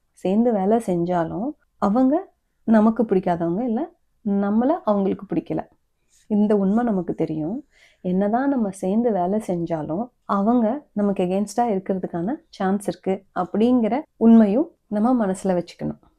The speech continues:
ஒருத்தங்க நமக்கு எனிமியா இருக்கும்போது அவங்களோட நம்ம சேர்ந்தும் செயல்பட முடியும் அப்படிங்கிறது தான் உண்மை. அவங்கள எனக்கு பிடிக்கல அப்படின்ற எமோஷனுக்கு நம்ம அதிகமான தீனி போடும்போது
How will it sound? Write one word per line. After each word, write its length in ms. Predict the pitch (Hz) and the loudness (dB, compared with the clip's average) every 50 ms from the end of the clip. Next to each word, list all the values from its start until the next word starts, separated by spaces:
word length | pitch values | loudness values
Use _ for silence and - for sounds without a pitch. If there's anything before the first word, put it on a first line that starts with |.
| _ _ - | _ _ 0
ஒருத்தங்க 420 | 240 247 247 - - 277 262 269 285 311 320 320 320 | 0 0 2 2 0 2 2 2 2 2 0 0 0
நமக்கு 320 | 220 202 202 190 - 190 | 0 0 0 0 -2 0
எனிமியா 360 | 190 196 226 240 262 262 254 | 0 2 4 4 4 4 2
இருக்கும்போது 720 | 233 208 - - - 202 190 190 185 170 208 233 294 339 - _ _ _ _ - - _ _ _ - | 0 -2 -4 -2 -2 0 0 0 0 0 0 -2 -2 -2 -8 _ _ _ _ -20 -20 _ _ _ -2
அவங்களோட 320 | 208 214 226 233 233 233 262 | 2 2 4 4 4 2 2
நம்ம 280 | 277 285 262 202 190 | 0 0 0 -2 -4
சேர்ந்தும் 400 | 185 - - 202 214 220 240 269 | -4 -2 0 2 2 2 2 2
செயல்பட 420 | 262 - 202 202 220 220 214 202 196 | 0 0 0 0 0 0 0 0 0
முடியும் 460 | 185 185 175 185 190 190 190 190 _ - - 175 | 0 -2 -4 -4 -4 -4 -4 -6 _ -10 -10 -10
அப்படிங்கிறது 440 | - - 190 190 185 175 175 170 - | -4 -2 0 0 0 -2 -4 -6 -6
தான் 180 | - 208 214 | -4 -4 -4
உண்மை. 300 | 190 180 170 175 175 175 202 285 - _ _ _ _ _ _ _ _ _ _ _ _ _ _ - | -4 -4 -6 -6 -6 -6 -8 -10 -12 _ _ _ _ _ _ _ _ _ _ _ _ _ _ -2
அவங்கள 180 | 226 240 247 247 | 0 2 2 2
எனக்கு 380 | 247 226 208 202 - - 220 | 2 2 -2 -4 -4 -2 -2
பிடிக்கல 220 | 226 226 - 220 226 | -2 0 0 0 0
அப்படின்ற 460 | 220 226 208 185 214 220 220 220 214 196 | 0 0 -2 -2 0 0 0 0 0 -2
எமோஷனுக்கு 600 | 190 190 214 240 262 - - 240 226 220 240 240 | -2 -2 -2 -2 -4 -4 -4 -4 -4 -4 -4 -4
நம்ம 240 | 240 220 202 185 | -4 -4 -4 -4
அதிகமான 560 | 185 175 190 202 208 208 208 208 208 226 220 220 | -4 -4 -4 -4 -4 -4 -4 -4 -2 -4 -4 -4
தீனி 260 | - 208 208 214 214 | -4 -2 -2 -2 -2
போடும்போது 760 | 202 - 196 180 175 175 175 175 170 - - 160 190 247 _ | -2 -4 -6 -6 -6 -6 -8 -8 -10 -10 -8 -8 -8 -8 _